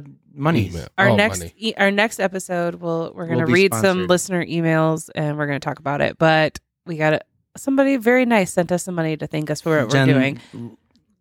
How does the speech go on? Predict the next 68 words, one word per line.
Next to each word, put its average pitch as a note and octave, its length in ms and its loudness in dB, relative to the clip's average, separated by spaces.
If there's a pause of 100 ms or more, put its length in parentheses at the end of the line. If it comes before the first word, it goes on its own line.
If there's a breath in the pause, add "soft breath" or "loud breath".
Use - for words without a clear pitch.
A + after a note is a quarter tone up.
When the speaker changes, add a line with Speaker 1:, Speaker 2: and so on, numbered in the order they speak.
Speaker 1:
is C3 220 0
very D3 160 2
much C#3+ 280 0 (180)
liking C#3 260 -2
Speaker 3:
We C3 60 4
Speaker 1:
this B2+ 80 2
Speaker 3:
just E4+ 140 2
Speaker 1:
person. B3 160 0
Speaker 3:
listen C4+ 320 2
in A#3+ 120 4
two G#3+ 160 2
weeks D3+ 240 0
so E3 140 -2
that D3 140 0
you D3+ 120 -6
can D#3+ 180 -8
know C#3+ 120 -8
what C#3 160 -6
happened. C#3 400 -18 (140)
Speaker 1:
Okay. G#2+ 180 -12 (160)
Well, G#2 220 -6 (500 soft breath)
we'll B2+ 140 4
read B2+ 240 4
some A#2+ 200 0
of A2 60 0
those G#2+ 180 0
next G#2 140 2
Speaker 3:
Don't D#3+ 100 0
Speaker 1:
week. G3 60 -4
Speaker 3:
be G#3 120 6
a G3 60 2
Speaker 1:
So G#2 100 0
Speaker 3:
spoiler E3 440 2 (140)
Speaker 1:
if C3+ 120 0
you D#3 120 6
are - 40 6
Speaker 3:
alert, D3+ 60 4
Speaker 1:
one D3 100 4
of C#3+ 60 6
the C3+ 60 2
Speaker 3:
Jesse. C3+ 140 -2
Speaker 1:
people B2 160 2
who's A2+ 200 0
written A2 480 -4
in G#2+ 240 -6
recently, G2+ 480 -10
you'll G2+ 480 -6
probably G2 300 -8
hear G2 260 -10
those F#2+ 240 -10
read, F#2 240 -12 (140)
read G2+ 180 -6
next F#2+ 220 -12
week. - 160 -18
So A#2+ 200 0
Speaker 3:
Yeah. F#3+ 160 2
So A3 120 0
if G3 80 2
you A3 80 4
don't A3 160 4
Speaker 2:
So - 80 6
Speaker 3:
want C4 140 6
Speaker 2:
if - 40 6
Speaker 3:
us C#4 120 -2
to D4 60 2
read C#4 140 6
your C4 120 4
email, C4 600 4